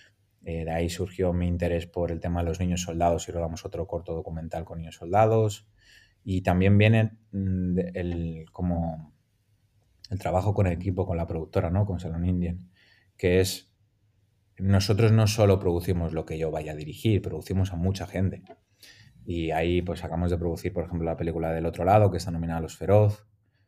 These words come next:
que llevamos siete semanas en Colombia en cines, que es el trabajo de ir a, a,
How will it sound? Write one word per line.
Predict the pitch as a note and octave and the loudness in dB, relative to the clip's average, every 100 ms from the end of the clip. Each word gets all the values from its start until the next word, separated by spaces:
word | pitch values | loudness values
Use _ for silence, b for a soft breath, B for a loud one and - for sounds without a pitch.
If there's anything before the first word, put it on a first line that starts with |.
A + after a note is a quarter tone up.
| _ | _
que | - | -8
llevamos | D#2+ F2 F2 - - | -4 -4 -4 -8 -14
siete | - F#2 E2+ | -8 -6 -4
semanas | F2+ F2 D#2 F#2+ F2+ E2 - | -6 -6 -2 0 0 -2 -6
en | E2 | -6
Colombia | E2+ F2 F2+ E2+ | -4 -2 0 -2
en | - | 0
cines, | G#2 F#2+ F2+ F2+ - | 2 2 0 -6 -14
que | - | -14
es | E2 - | -12 -8
el | E2 | -8
trabajo | F2 E2+ E2+ F2 | -4 -2 -2 -2
de | E2+ E2+ E2+ b b b b _ | -2 -2 -4 b b b b _
ir | G#2+ F#2 | 0 4
a, | F2 E2 D#2 _ _ _ _ - | 4 2 -4 _ _ _ _ -12
a, | E2 D#2+ D#2 D#2 D#2 D#2 | -8 -6 -6 -8 -10 -14